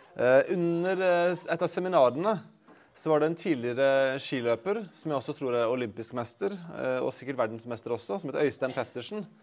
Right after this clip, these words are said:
Eh, Pølsa er kallenavnet hans. Eh, hvis, eh, dere har fulgt med på ski eller sett på Mesternes Mester eller noe sånt, så har han vært med, med der to ganger, tror jeg faktisk.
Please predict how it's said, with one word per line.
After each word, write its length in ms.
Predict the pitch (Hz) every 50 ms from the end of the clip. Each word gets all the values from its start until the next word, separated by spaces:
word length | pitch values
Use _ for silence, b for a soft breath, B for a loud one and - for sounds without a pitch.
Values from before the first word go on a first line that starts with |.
| b b b b b b b b b
Eh, 60 | 131 -
Pølsa 680 | - - 196 170 127 107 101 - - 156 175 190 165
er 120 | 151 135 -
kallenavnet 380 | - 147 123 113 107 110 120
hans. 360 | 139 156 165 160 - - - - _ b b b b b b b b
Eh, 140 | - 120 123
hvis, 320 | 123 127 131 - - - 139
eh, 320 | 131 127 123 123 120 120
dere 420 | 117 113 107 107 120 117 127 123
har 140 | 120 123 123
fulgt 180 | 120 135 123 117
med 140 | 127 117 -
på 80 | 123
ski 240 | 113 - 151 135 135
eller 340 | 123 123 123 120 127 127 123
sett 220 | - 190 - -
på 320 | 131 123 120 117 120 120 127
Mesternes 460 | 139 135 - - 135 131 135 - 139
Mester 320 | 135 127 - - - 135
eller 120 | 127 127 127
noe 120 | 139 139
sånt, 240 | 139 165 170 170 -
så 60 | -
har 80 | 143 131
han 140 | 123 123
vært 120 | 123 123 -
med, 340 | 123 117 117 117 113 120 120
med 140 | 123 123
der 160 | 120 120 117 113
to 200 | - - 143 135
ganger, 260 | 135 131 120 120 117
tror 120 | - 135 131
jeg 40 |
faktisk. 440 | 127 127 131 165 170 170 - - -